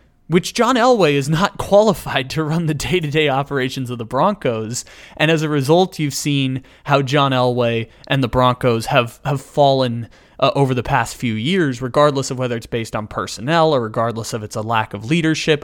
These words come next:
I don't know exactly what the reasoning is for the Broncos to be as such, but the Broncos are one of the worst run organizations in football,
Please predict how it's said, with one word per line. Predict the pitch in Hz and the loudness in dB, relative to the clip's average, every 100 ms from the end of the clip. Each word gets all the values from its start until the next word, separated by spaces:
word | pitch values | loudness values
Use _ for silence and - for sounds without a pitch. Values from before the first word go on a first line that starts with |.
| - | 0
I | 180 | 0
don't | 196 | 0
know | 175 | -2
exactly | 156 135 147 147 139 | -2 -2 -4 -2 -4
what | 127 131 | -4 -6
the | 117 | -6
reasoning | 127 127 123 113 107 - | -4 -2 -4 -6 -8 -6
is | 123 101 101 - - - - - _ | -6 -6 -8 -12 -14 -20 -20 -20 _
for | - 156 | 2 4
the | 139 | 4
Broncos | 120 135 131 127 113 | 4 2 2 -2 -4
to | 113 | -6
be | 113 | -6
as | 107 | -6
such, | - - 101 - - - - | -2 0 0 -2 -16 -20 -12
but | 147 | -4
the | 139 | 0
Broncos | 143 160 180 190 | 4 4 4 2
are | 165 | 2
one | 156 151 | 2 0
of | |
the | 127 | -2
worst | 113 139 156 - | 0 0 0 0
run | 151 | 0
organizations | 143 143 135 120 123 127 143 123 | 0 0 -2 0 0 0 -2 -4
in | 113 | -4
football, | 101 135 135 - 185 202 208 | -2 -2 0 2 4 4 -2